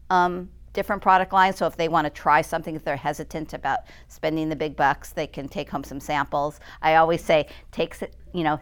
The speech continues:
take some pictures of your sample packets before you throw 'em away, because, you know, there's so many different products, and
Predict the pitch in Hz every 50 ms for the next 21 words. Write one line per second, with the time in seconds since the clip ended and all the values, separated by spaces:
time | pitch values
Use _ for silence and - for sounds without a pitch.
0 | - - - - 196 202 - - 220 214 - 302 - - 233 220 - 220 208 214
1 | 214 - 214 202 196 - 190 - - 156 160 - - 175 - - 165 160 - 175
2 | 170 170 170 170 175 175 170 - - - - - - - - - - - - -
3 | - 185 180 180 190 196 196 196 202 175 156 143 143 139 160 156 - - 151 160
4 | 156 - 170 160 151 156 156 156 151 143 160 170 160 160 - - - 190 185 196
5 | 202 220 220 226 214 196 - 214 202 202 190 - - 185 180 185 175 180 175 175
6 | - - 165 156